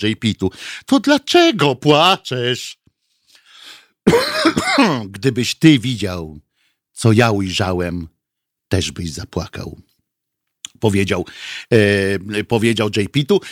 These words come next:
I myślę, że zanim, e, że takie zdanie, „Gdybyś ty widział to, co ja ujrzałem, też byś zapłakał”, e, mogą na przykład mówić, e, kibice Polskiej Ligi. Na przykład po każdym meczu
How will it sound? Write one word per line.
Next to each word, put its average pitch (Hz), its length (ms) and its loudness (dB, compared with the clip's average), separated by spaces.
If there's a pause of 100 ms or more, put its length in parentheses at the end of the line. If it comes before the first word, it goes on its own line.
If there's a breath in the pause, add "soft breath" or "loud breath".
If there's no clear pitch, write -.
(120 loud breath)
I 127 120 6
myślę, 160 440 4
że 123 200 0
zanim, 160 540 -2
e, 117 640 -4
że 123 360 0 (300)
takie 185 280 2
zdanie, 131 520 -2
„Gdybyś 117 400 -6
ty 180 200 0
widział 131 380 -4
to, 135 160 -4
co 131 140 -2
ja 143 180 2
ujrzałem, 131 540 -2 (360 loud breath)
też 156 240 4
byś 123 240 -2
zapłakał”, 131 680 0 (440 loud breath)
e, 139 500 4
mogą 190 440 0
na 151 120 -2
przykład - 420 -4
mówić, 143 400 -6 (360 loud breath)
e, 143 120 4
kibice 170 520 2
Polskiej 170 460 2
Ligi. 120 480 -4 (520)
Na 131 180 -2
przykład 127 440 -4
po 165 140 4
każdym 190 400 2
meczu 139 420 -2